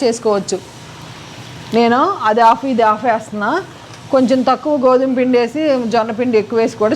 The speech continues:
చేసుకోవచ్చు. అంకుల్కి భలే నచ్చేసినాయండి.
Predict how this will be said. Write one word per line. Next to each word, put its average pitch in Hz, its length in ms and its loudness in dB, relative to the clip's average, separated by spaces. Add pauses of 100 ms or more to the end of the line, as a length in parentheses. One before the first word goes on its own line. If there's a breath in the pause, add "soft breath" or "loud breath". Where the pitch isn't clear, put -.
చేసుకోవచ్చు. 160 540 -4 (2500)
అంకుల్కి 220 360 0
భలే 208 260 2
నచ్చేసినాయండి. 175 960 -2